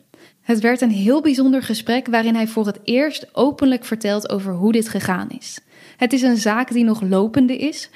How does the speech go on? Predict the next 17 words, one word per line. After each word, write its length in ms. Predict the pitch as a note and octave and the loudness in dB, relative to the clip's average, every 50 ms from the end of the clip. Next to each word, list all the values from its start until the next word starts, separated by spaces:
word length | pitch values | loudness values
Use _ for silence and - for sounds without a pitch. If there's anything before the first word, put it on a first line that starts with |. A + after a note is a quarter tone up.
| - - _ | -20 -6 _
waarbij 280 | - G#3+ G3+ G#3+ G#3+ A3 | 0 0 2 2 0 0
hij 180 | A3 G#3 G3+ | 0 0 0
in 120 | - G#3 F#3+ | 0 -2 0
hoger 400 | F3 G3 G#3 A3+ A3 - G#3+ G3+ | 0 0 0 0 -2 -4 -4 -2
beroep 320 | G3 F#3+ F#3+ G#3 A3+ A3+ | -2 -2 -2 -2 -2 -2
is 120 | G#3+ G3+ | -2 -4
gegaan. 480 | - - - - - - - - - _ _ _ _ _ _ _ _ _ _ _ _ _ _ _ - | -4 -6 -6 -8 -8 -8 -10 -12 -16 _ _ _ _ _ _ _ _ _ _ _ _ _ _ _ -6
Op 120 | A#3 A3+ | -4 -2
zes 240 | - A#3 A#3 C#4 D4+ | 0 0 0 0 0
oktober, 640 | D4+ C#4+ - A3+ G#3 G#3+ A#3+ B3 C#4+ D4+ D4 C4 | -4 -2 0 0 0 0 0 -2 -2 -4 -4 -4
de 120 | A#3 A#3 G#3+ | -2 -2 0
dag 220 | G#3 A#3+ B3 - | 0 0 -2 -2
dat 160 | - B3 G#3 | -4 -2 0
deze 240 | G#3+ A3+ A#3 A3 A3+ | 2 2 2 0 -2
podcast 520 | A3+ - B3+ B3+ - - A#3 A3 G#3+ G#3+ - | -2 -4 -4 -4 -2 -2 -2 -2 0 -2 -4
wordt 160 | G#3 G3+ - | -6 -4 -2
uitgezonden, 680 | - G3 A3 A3 - B3+ - C4+ C#4 C4+ C#4 D#4 D#4+ | -2 -2 -2 -2 -2 -2 0 2 2 2 2 0 -4